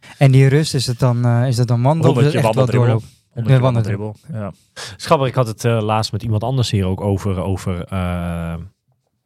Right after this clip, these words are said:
Speaker 3: weet je, Koning van de Winter, hè? Die hebt natuurlijk heel, dat hebben Milan, ik, ik weet niet, misschien jij ook wel, Wesley.
Speaker 2: Ja.
Speaker 3: Hebben wij vroeger ook echt wel een handje ge-, gehad, dat we in de winter keihard trainden
Speaker 2: Ja.
Speaker 3: en, en super fit waren en de mooiste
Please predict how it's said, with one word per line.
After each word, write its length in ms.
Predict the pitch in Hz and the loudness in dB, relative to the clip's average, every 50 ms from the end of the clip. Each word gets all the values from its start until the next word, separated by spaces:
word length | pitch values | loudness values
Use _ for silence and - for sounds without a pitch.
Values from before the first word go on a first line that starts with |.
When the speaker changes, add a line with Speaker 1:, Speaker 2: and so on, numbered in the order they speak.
| _ _ | _ _
Speaker 3:
weet 140 | - 107 101 | -4 -2 0
je, 180 | - 101 101 104 | 2 2 0 0
Koning 340 | - - 131 131 120 113 - | -2 -2 -2 -2 -2 -4 -4
van 120 | - 117 | -6 -6
de 80 | 107 104 | -6 -4
Winter, 300 | 98 113 107 90 - 90 | -6 -6 -6 -6 -8 -10
hè? 100 | 110 139 | -10 -8
Die 80 | 147 135 117 | -8 -6 -4
hebt 60 | 101 107 95 | -4 -4 -2
natuurlijk 320 | 110 98 - 104 117 123 | -2 -2 0 0 0 0
heel, 100 | 123 117 | -2 -6
dat 100 | 101 95 | -8 -8
hebben 240 | 95 104 107 107 104 | -8 -6 -4 -4 -2
Milan, 280 | 110 113 107 101 104 107 | 0 0 0 0 0 -2
ik, 120 | 127 123 123 110 104 107 - - _ | -2 -4 -6 -12 -14 -16 -20 -20 _
ik 240 | - - - 123 110 | -20 -16 -16 -14 -14
weet 20 | |
niet, 140 | 90 85 87 | -14 -14 -12
misschien 240 | 95 98 - - 92 | -10 -10 -10 -10 -10
jij 100 | 90 92 | -10 -8
ook 100 | 123 127 | -6 -4
wel, 100 | 143 127 | -2 0
Wesley. 320 | 127 127 - - 135 135 - - - - | 0 0 -2 -2 -6 -8 -10 -16 -16 -10
Speaker 2:
Ja. 160 | 139 143 139 - - | -8 -8 -8 -10 -12
Speaker 3:
Hebben 220 | - - - 101 | -14 -8 -4 0
wij 120 | 104 104 95 | 0 0 0
vroeger 460 | - - - 120 120 107 110 101 98 | 0 0 0 0 0 2 2 0 0
ook 200 | 104 120 131 - | 0 -2 -2 -2
echt 160 | 147 120 - | -2 -2 -2
wel 80 | 104 101 | -2 -2
een 60 | 98 | 0
handje 260 | 101 110 104 95 - | 0 -2 -2 -2 -6
ge-, 140 | - - 87 82 85 98 92 | -10 -10 -10 -10 -10 -10 -8
gehad, 200 | - 90 95 110 | -6 -4 -4 -4
dat 140 | 131 120 98 | -4 -4 -4
we 60 | 104 | -4
in 60 | 104 | -4
de 80 | 101 95 | -2 0
winter 380 | 101 117 123 120 - 110 98 - - - | 2 2 2 0 -2 -6 -8 -8 -10 -6
keihard 600 | - 151 - 139 135 135 147 131 113 110 - - | -4 -2 -2 -2 -2 -2 -2 -2 0 -2 -2 -4
trainden 560 | - 123 123 120 120 113 117 110 107 107 107 | -2 -2 0 0 0 -2 -2 -4 -4 -2 -2
Speaker 2:
Ja. 120 | 175 185 160 | -2 -2 -2
Speaker 3:
en, 120 | 107 107 | -2 -4
en 160 | 104 104 104 | -4 -4 -4
super 300 | 107 - 156 143 - 135 | -2 0 0 0 0 -2
fit 340 | 110 - - 139 113 - - | -4 -4 -4 -4 -4 -4 -4
waren 420 | 113 107 101 101 101 104 101 107 104 | -6 -4 -4 -4 -4 -6 -6 -6 -6
en 140 | 104 104 107 | -6 -6 -4
de 60 | 107 | -4
mooiste 460 | 107 113 117 117 127 120 113 - - | -4 -2 -2 0 0 0 -2 -4 -6